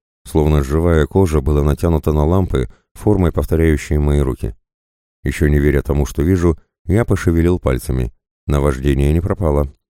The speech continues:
Правда, я заметил, что свечение медленно угасает. «Невероятно!» — потрясенно прошептал Захаров, о котором я и забыл, увидев такое. «Поразительно! Мое безумное предположение подтвердилось. И если это так, то очень прошу вас,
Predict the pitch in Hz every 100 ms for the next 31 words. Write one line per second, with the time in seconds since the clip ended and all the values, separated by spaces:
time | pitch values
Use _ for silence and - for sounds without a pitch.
0 | _ _ _ - 80 76 76 78 71 78
1 | 90 87 78 71 - 78 - 87 - 92
2 | 80 78 80 73 76 80 78 87 - 67
3 | 58 - _ _ _ _ _ _ 69 69
4 | 78 82 82 78 78 73 - 65 60 _
5 | _ _ _ - - 76 - 69 65 -
6 | - 67 69 65 67 - 87 87 - _
7 | _ - 87 107 135 123 113 113 113 110
8 | 87 82 76 67 71 71 65 - - 69
9 | 64 - _ _ _ _ - 82 80 82
10 | 76 78 78 69 67 _ _ _ - 73
11 | 87 90 78 80 90 87 82 78 78 80
12 | 80 78 87 87 82 - 82 85 92 71
13 | - - _ _ _ - 73 78 87 -
14 | 80 78 80 90 - - - 85 85 87
15 | 78 82 - 82 69